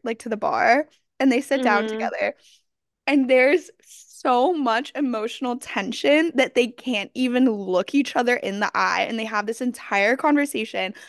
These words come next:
Speaker 1: where both of them are not looking at each other, just staring straight ahead, and they're talking.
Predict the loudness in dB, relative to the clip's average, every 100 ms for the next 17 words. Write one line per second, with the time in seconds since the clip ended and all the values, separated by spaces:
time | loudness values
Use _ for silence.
0 | -2 0 4 2 2 0 2 2 2 -2
1 | 0 0 0 -2 -6 -8 -2 0 0 -2
2 | -8 -4 -4 -4 -4 -4 -2 -2 -2 -2
3 | -6 -4 -2 -2 0 4 6